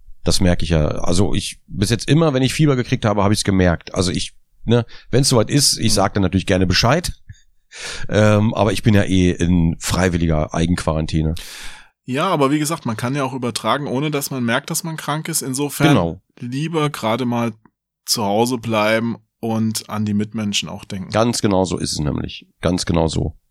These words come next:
Speaker 1: Und, äh, das ist halt ne, das ist halt was, da muss jeder von uns mit anpacken. Ausnahmslos jeder. Es gibt keine Ausnahmen. Und wer jetzt noch im Café sitzt oder sonst irgendwas, theoretisch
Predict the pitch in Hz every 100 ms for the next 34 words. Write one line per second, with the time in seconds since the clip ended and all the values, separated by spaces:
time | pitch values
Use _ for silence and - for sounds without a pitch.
0 | _ _ _ - 87 90 90 87 82 90
1 | - 101 95 98 - - 143 123 120 113
2 | 104 101 107 101 98 95 107 110 104 95
3 | 95 90 113 127 113 - 101 95 123 139
4 | 127 117 110 113 113 101 104 101 - -
5 | 107 104 101 92 95 - 95 92 92 -
6 | - - - - - 101 98 98 - 113
7 | 98 101 92 - 127 107 113 - 95 104
8 | 113 - 101 101 98 - - - - _
9 | _ _ - - 80 135 - 131 107 123
10 | 165 170 - -